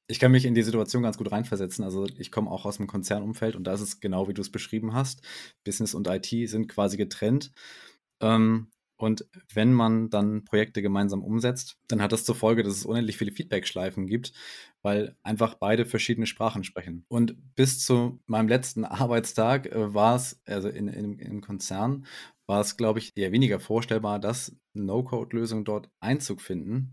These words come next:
zumindest kurzfristig. Also gibt's ja auch lange Entscheidungsprozesse, das muss durch die, diverse Hierarchien durch und so weiter. Ähm, wie, wie sieht denn das in den U S A aus? Ist das Thema No-Code,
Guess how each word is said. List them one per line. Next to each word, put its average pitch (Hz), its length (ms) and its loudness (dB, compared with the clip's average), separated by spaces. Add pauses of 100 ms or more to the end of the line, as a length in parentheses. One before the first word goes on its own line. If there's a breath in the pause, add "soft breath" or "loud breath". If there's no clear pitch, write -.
zumindest 113 680 2
kurzfristig. - 800 -2
Also 101 220 -2
gibt's 98 260 -8
ja 107 80 -2
auch 98 100 -4
lange 107 220 0
Entscheidungsprozesse, 113 960 -2
das 101 160 -6
muss 104 140 -6
durch - 240 -10
die, 95 360 -8
diverse 101 300 -8
Hierarchien 101 460 -6
durch 107 200 -8
und 104 80 -12
so 98 100 -10
weiter. 104 300 -4 (640 loud breath)
Ähm, 117 280 2
wie, 123 320 0
wie 117 120 -2
sieht 123 200 -4
denn 127 80 4
das 117 300 -2 (420)
in 117 160 0
den 113 160 2
U 107 140 -4
S - 120 -6
A 104 260 0
aus? 76 280 -4
Ist - 140 -8
das - 140 -6
Thema 117 480 0
No-Code, 127 720 2